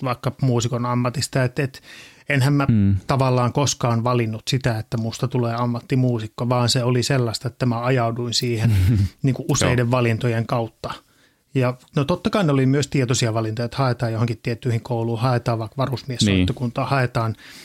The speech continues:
Speaker 1: niinku niille, niille poluille, mutta
Speaker 2: Niin,
Speaker 1: et se
Speaker 2: kyllä.
Speaker 1: ei ollut tavallaan sellainen, se oli aika semmoista,
Speaker 2: Se ei ollut se
Speaker 1: niinku, että
Speaker 2: mm.
Speaker 1: polku johti toiseen.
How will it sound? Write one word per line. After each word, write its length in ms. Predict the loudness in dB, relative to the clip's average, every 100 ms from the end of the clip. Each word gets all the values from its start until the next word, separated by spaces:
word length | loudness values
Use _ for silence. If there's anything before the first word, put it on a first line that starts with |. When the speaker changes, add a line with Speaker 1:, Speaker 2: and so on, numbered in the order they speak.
| -10 -2
Speaker 1:
niinku 260 | 0 2
niille, 520 | 2 4 4 2 0 -2
niille 300 | 0 2 2 -2
poluille, 540 | 0 2 2 0 -2 -4 -8 _ _ -20 -20 -12 -2
mutta 200 | 2 4
Speaker 2:
Niin, 120 | 4
Speaker 1:
et 100 | 2
se 60 | 4
Speaker 2:
kyllä. 140 | 4
Speaker 1:
ei 60 | 4
ollut 240 | 2 0
tavallaan 440 | 0 0 0 -2 -2
sellainen, 600 | 0 0 0 -2 -2 -4 _ _ -20 -20 -20 _ _ _ _ _
se 100 | -2
oli 160 | 2 2
aika 200 | 2 0
semmoista, 280 | 2 4 4
Speaker 2:
Se 40 |
ei 40 | 4
ollut 100 | 2
se 40 |
Speaker 1:
niinku, 80 | 0
että 140 | 0
Speaker 2:
mm. 40 | 2
Speaker 1:
polku 320 | 2 2 0
johti 280 | 0 0 -2
toiseen. 540 | -4 -4 -2 -2 -6